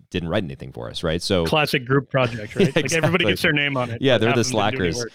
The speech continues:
Speaker 1: Yeah, Thomas is a slacker, and yet, you know, he went all the way to India to spread the gospel, and there are still Saint Thomas Catholics there in India who trace the lineage to Saint Thomas. So, um, yeah, I think that's really good. My friend Casey Chalk, who's been on this podcast several times, we did a whole walkthrough of the tulip acronym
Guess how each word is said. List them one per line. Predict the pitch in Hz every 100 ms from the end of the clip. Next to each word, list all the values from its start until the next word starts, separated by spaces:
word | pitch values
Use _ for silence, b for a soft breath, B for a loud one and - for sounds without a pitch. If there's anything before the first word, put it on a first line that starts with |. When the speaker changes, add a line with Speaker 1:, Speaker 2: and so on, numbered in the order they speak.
| B B
Speaker 1:
Yeah, | 95
Thomas | 95 101 104
is | 95
a | 87
slacker, | 98 95 92
and | 85
yet, | 87 87 87
you |
know, | 87
he | 90
went | 87
all | 87
the | 87
way | 85
to | 82
India | - 95 85 78
to | 76
spread | - 78
the | 78
gospel, | 76 73 - 85 78
and | 76 78
there | 78
are |
still | 76 - 80
Saint | - 78
Thomas | 82 80 78 80 - b b _
Catholics | 92 82 - 73 -
there | 78 80 78
in | 67 80
India | 82 76 69
who | 71 71 71
trace | - 69 -
the |
lineage | 73 71 67 -
to | 73
Saint | - 64
Thomas. | - 69 62
So, | - 82 71 B B B -
um, | 87 82 80
yeah, | 92 95
I | 90
think | 123
that's | 123 113
really | 101
good. | 85 95 90
My | 95 95
friend | - 131
Casey | 117 110 -
Chalk, | 87 95 90 -
who's | 82
been | 85
on | 80
this | 69
podcast | - 76 80 -
several | 92 95
times, | - 76 76 73 b b b -
we | 87
did | 85
a | 76
whole | 87 87 87 82
walkthrough | 82 82 - 82 80 76
of | 76 69
the | 71
tulip | - 117 104 82
acronym | - 76 - 76 71 73